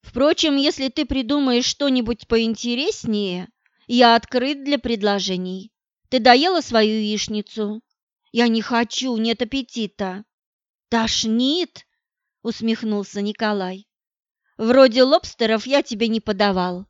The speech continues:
Ладненько, давай собираться. Договорим по дороге.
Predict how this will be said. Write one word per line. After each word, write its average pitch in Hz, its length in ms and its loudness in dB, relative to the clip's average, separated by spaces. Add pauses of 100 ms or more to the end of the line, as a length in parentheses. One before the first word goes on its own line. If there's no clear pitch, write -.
(280)
Ладненько, 220 520 2
давай 247 260 4
собираться. 196 800 -8 (500)
Договорим 233 640 2
по 254 100 -2
дороге. 196 640 0